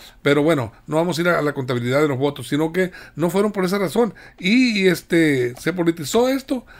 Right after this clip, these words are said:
se, se aprovechó la coyuntura, como digo, de la violencia, se cerraron las aulas, no hubo esa votación que se esperaba que hubiera habido, y pues se, se, se, se, se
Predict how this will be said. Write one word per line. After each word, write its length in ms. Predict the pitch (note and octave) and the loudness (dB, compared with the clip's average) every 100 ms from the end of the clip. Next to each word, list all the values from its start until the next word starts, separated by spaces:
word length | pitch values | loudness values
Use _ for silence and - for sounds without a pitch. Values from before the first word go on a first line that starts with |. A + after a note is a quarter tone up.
| - - | -20 -10
se, 720 | - E3+ E3 D#3 C#3+ C3 B2+ B2+ | 0 4 4 4 0 -4 -8 -6
se 140 | D#3 | -4
aprovechó 540 | D#3 D#3+ C#3+ B2 F#3+ | 0 0 -2 0 0
la 80 | G#3 | 0
coyuntura, 540 | G3 F3+ E3 G3 G#3 G3+ | 0 0 0 0 0 0
como 160 | F#3 | 0
digo, 160 | F#3+ G3 | 2 2
de 60 | F#3 | 4
la 80 | |
violencia, 580 | F#3 F#3 F#3+ G3 G3+ G3 - - - - | 4 2 2 -2 -4 -6 -8 -18 -20 -10
se 120 | C3 | -6
cerraron 300 | B2+ C3 F3 | -2 2 2
las 140 | F3 | 2
aulas, 160 | F3 F#3+ | 2 2
no 140 | F#3 | 4
hubo 520 | F#3+ F#3 G3+ G#3 G3+ - - - - | 6 6 6 4 0 -4 -20 -16 -2
esa 220 | D3+ C#3+ | 0 4
votación 460 | E3 E3 C#3 D3+ D#3+ | 2 2 0 0 0
que 80 | D3+ | -2
se 80 | |
esperaba 560 | C#3+ - C3+ C#3+ F3 D#3+ | -2 0 4 6 6 2
que 80 | C#3 | -2
hubiera 340 | B2 C3+ D3+ | -2 0 0
habido, 420 | E3 C#3 D3+ F#3 - - - - | 2 4 4 2 -6 -20 -20 -6
y 360 | D3+ A3+ A3 - - - | -2 0 -4 -10 -20 -10
pues 140 | C3 | -6
se, 160 | - B2+ | -4 -6
se, 260 | - C3+ | -6 -8
se, 400 | B2+ C3+ B2 A#2 | -4 -2 0 -2
se, 560 | G#2 B2 A#2 G2+ G#2+ - - | -4 -4 -4 -6 -10 -16 -14
se 880 | - A#2 A2+ A2+ A2 G#2+ G#2 G2+ | -8 -6 -4 -4 -4 -4 -6 -8